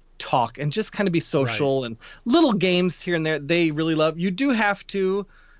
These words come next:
Speaker 1: you still have to kind of go around and say, "Okay, Kurt, it's your turn. All right, Billy, it's your turn. All right, Susie."
Speaker 2: Sure.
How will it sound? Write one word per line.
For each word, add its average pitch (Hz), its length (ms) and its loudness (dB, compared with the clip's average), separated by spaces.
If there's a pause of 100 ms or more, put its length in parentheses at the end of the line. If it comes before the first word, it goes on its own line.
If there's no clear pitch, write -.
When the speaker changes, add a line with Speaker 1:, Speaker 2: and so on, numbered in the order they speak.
Speaker 1:
you 160 160 -8
still 175 380 -2
have 170 300 0
to 190 80 -12
kind 175 200 -8
of 156 100 -10
go 139 200 -2
around 151 320 0
and 143 80 -6
say, 139 140 -4
"Okay, 139 320 -2 (120)
Kurt, 135 280 -4
it's - 120 -6
your 143 140 -2
turn. 139 400 0
All 131 100 2
right, 139 240 0 (500)
Billy, 139 300 4
it's 143 160 -2
your 139 120 2
turn. 135 300 0
All 135 60 2
right, 139 160 0
Susie." 135 200 -6
Speaker 2:
Sure. 110 280 -12